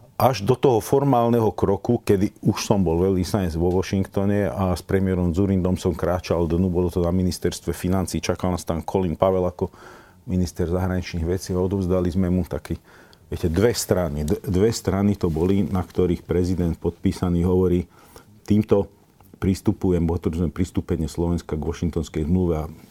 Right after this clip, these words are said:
podával som to Dzurindovi do ruky, ako vchádzal dnu a hovorím mu:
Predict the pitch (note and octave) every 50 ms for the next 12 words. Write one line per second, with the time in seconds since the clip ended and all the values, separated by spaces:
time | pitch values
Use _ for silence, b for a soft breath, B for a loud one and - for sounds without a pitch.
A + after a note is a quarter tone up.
0 | - - - - F#2+ F#2+ E2+ G2 F2+ F2 F2 F2+ - F#2 E2 - F#2 E2+ F2+ E2+
1 | F2+ F#2+ F2+ F#2 F#2+ F2+ F#2 F#2 F#2 G2 F2+ - b b b b b b b b
2 | b - B2 F2+ F#2 F#2+ G2 F2 - - F#2 - - F2 - - F#2+ F#2+ E2+ E2
3 | F#2 E2+ E2+ D#2+ F2+ F2+ E2+ E2 E2 F2 F2 F#2 F2 F2 F2 F2 E2+ E2+